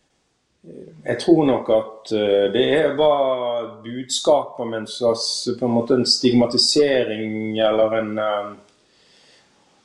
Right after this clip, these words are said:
av en, eh, stor gruppe mennesker da. At en, at disse menneskene bryr seg ikke om sitt smittevern. Og jeg tror på en måte, ehm,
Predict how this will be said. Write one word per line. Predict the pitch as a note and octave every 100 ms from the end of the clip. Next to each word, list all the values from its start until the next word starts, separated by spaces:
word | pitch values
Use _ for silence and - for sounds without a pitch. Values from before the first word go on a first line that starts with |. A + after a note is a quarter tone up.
| _ _ _ _ _ -
av | C#3 B2 A#2
en, | A#2 A#2 A2+
eh, | G#2+ G#2+ G#2 G#2
stor | - C#3+ B2+ A2+
gruppe | A2+ - B2+
mennesker | A#2 A#2+ B2 - G#2
da. | A#2+ - - B2
At | A2+ -
en, | A2+ A2+ A2 G#2 G#2 G#2 G2+ G#2 A#2+ - A#2
at | A2 - - - _ _ _ _ _ -
disse | B2 -
menneskene | C#3 A#2+ B2 C3 B2 A#2+ A2 A2
bryr | B2+ B2
seg | G#2+
ikke | G#2+ A2+
om | G#2
sitt | A2 G#2+ -
smittevern. | - A2+ - C3 A#2+ G2+ F#2+ - -
Og | B2 A#2+
jeg | A#2
tror | D#3 C3 C3+
på |
en | A2+
måte, | A2+ A2 C#3 C3+ B2
ehm, | A2